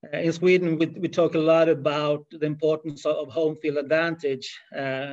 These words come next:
you win more games, uh, at home than you do on the away, uh, ground, so to speak. So, so we, we try to use that metaphor, uh, and, and we just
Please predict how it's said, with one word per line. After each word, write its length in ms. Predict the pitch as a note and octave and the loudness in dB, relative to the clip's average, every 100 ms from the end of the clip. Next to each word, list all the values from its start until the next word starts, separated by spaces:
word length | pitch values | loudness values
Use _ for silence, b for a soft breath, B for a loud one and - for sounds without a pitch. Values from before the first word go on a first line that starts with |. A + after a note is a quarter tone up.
| D3 | -8
you 180 | D3+ D3+ | -6 -2
win 280 | D#3 D3+ | -2 -2
more 240 | C#3+ C#3+ C3+ | -2 -2 -2
games, 500 | C#3+ C3+ C3+ - - D3 | -2 -4 -6 -14 -18 -10
uh, 220 | C#3 C#3 | -10 -8
at 140 | C#3+ | -6
home 260 | A#2 D3 C#3 | -2 -2 -2
than 160 | C#3 C3+ | -4 -6
you 120 | C3+ | -6
do 280 | C3+ C#3 C#3 | -4 -4 -4
on 120 | C3 | -6
the 260 | C3+ C3 - _ b b b b b - | -6 -6 -12 _ b b b b b -10
away, 480 | B2+ D3 D3 C#3+ - - | -2 0 0 -2 -8 -12
uh, 240 | D3+ D#3+ | -8 -8
ground, 460 | C#3 C#3 B2 C#3 C3+ | -6 -6 -6 -10 -12
so 140 | C#3 | -12
to 100 | C3+ | -12
speak. 260 | - C3 C3+ | -8 -8 -8
So, 160 | F3+ | -10
so 140 | F3+ E3+ | -4 -2
we, 220 | E3+ E3+ | 0 0
we 320 | E3 E3 D#3+ | -2 -2 -4
try 180 | - D#3 | -4 -2
to 80 | D#3 | 0
use 280 | E3+ E3 | -2 -2
that 140 | D3+ D3 D3 _ _ _ | -2 -4 -10 _ _ _
metaphor, 720 | D3+ D#3+ E3+ E3 D3+ D3+ D3+ - | -4 0 0 -2 -2 -2 -2 -10
uh, 300 | D3 C3+ C3 B2 _ _ b b b b b | -10 -8 -8 -10 _ _ b b b b b
and, 140 | C#3+ D#3 | -10 -8
and 140 | D3 | -6
we 80 | D#3 | -6
just 300 | D3 C3+ | -4 -6